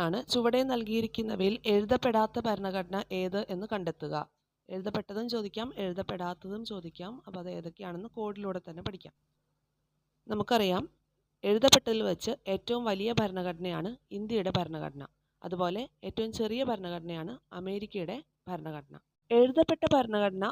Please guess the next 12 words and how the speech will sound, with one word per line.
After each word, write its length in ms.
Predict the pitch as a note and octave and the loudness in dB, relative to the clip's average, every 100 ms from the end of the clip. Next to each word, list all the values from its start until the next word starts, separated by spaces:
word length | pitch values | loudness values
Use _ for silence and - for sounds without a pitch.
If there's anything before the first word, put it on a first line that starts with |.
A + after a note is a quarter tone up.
| - | -2
നിലവിലുള്ള 420 | A3 G#3+ G#3+ G#3+ G3+ G3 | -2 0 0 2 2 4
രാജ്യങ്ങൾ 440 | F#3 F3+ G3 G3+ G3+ | 2 2 -2 -2 -2
ഏതൊക്കെയാണെന്ന് 600 | E3+ F3+ - F3+ E3+ F3 C#4 G#3 | -2 -6 -6 -6 -4 -8 -10 -12
ഒരു 80 | G3 | -8
കോഡിലൂടെ 440 | G3 F3+ F3 F3 G3 E3+ | -6 -4 -4 -4 -6 -8
നോക്കാം. 300 | - D#3 A#3+ - - | -10 -10 -12 -14 -10
കോഡ് 240 | F#3+ G3+ F#3 | -6 -6 -6
ഇതാണ്. 320 | E3 D3+ F3 D4 _ _ _ _ _ _ _ _ _ _ _ C4 | -8 -8 -10 -12 _ _ _ _ _ _ _ _ _ _ _ -6
In 80 | C#4 - A3+ | -2 2 4
America, 520 | A3+ A#3+ A#3+ F#3 E3+ B3+ _ G#3 G#3 | 4 4 2 0 0 -2 _ -8 -2
Lia 280 | G#3+ G#3+ A#3 - - | 2 2 2 -2 -10
sealed 480 | - A#3+ A#3+ B3+ B3 | -4 -2 0 -2 -6